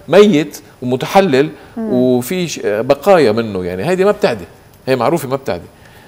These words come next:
Speaker 1: آه، بدها دراسه الموضوع تنشوف اذا مزبوط، وهون انا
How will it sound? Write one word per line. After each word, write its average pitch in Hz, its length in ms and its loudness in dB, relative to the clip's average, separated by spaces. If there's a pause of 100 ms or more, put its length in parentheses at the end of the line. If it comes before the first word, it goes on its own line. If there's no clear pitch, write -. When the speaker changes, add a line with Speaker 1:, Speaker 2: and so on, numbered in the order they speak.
(220)
Speaker 1:
آه، 95 440 -6 (100)
بدها 240 180 4
دراسه 226 460 4
الموضوع 113 460 -2
تنشوف 151 460 -4
اذا 131 140 -2
مزبوط، 113 500 -8
وهون 202 220 -2
انا 180 360 -6